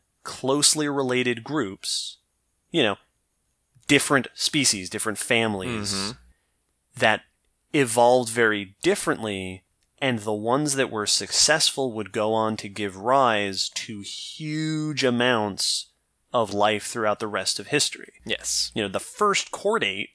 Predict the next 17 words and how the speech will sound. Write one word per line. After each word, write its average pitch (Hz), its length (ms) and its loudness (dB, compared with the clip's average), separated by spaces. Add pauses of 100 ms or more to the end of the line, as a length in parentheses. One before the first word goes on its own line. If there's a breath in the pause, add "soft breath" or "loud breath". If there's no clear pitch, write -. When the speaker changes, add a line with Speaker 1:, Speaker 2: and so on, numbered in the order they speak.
Speaker 1:
the 113 80 -10
first - 580 -6
animal 139 320 4
with 120 140 0
a 101 60 0
notochord 120 640 -2
in 92 100 -10
its 90 140 -10
back 160 440 0
that 107 140 -2
evolved 107 360 -2
during 110 300 -2
this 95 160 -8
event, 139 500 0
during 107 260 -2
the 87 60 -12
Cambrian, 120 560 -2